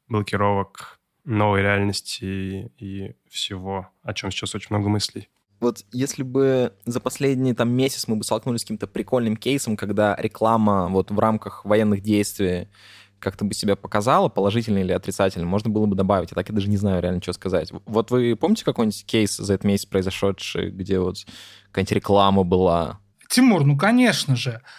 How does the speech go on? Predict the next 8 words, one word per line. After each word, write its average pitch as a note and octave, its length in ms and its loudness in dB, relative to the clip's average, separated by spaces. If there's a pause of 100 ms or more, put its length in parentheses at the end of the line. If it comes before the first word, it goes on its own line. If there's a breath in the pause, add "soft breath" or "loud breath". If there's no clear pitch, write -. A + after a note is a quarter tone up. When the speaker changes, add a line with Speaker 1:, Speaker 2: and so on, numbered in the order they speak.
(220 loud breath)
Speaker 3:
YouTube G3 380 0
запретил E3+ 600 0
таргетинг D3 1000 0
в C3+ 80 0
России. D#3 840 0 (380 loud breath)
Экстремистская F#3 800 2
организация D#3 920 2
«Мета» C#3+ 760 4